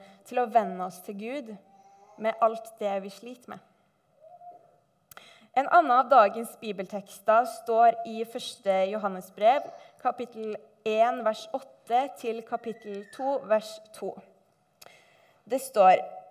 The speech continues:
«Sier vi at vi ikke har synd,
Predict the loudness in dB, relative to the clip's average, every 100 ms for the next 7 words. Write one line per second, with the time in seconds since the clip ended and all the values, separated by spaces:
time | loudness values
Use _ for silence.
0 | -20 _ _ _ -12 -6 -4 -2 -2 -4
1 | -2 -2 -2 -6 -8 -10 -12 -10 -8 -8
2 | -8 -8 -6 -6 -8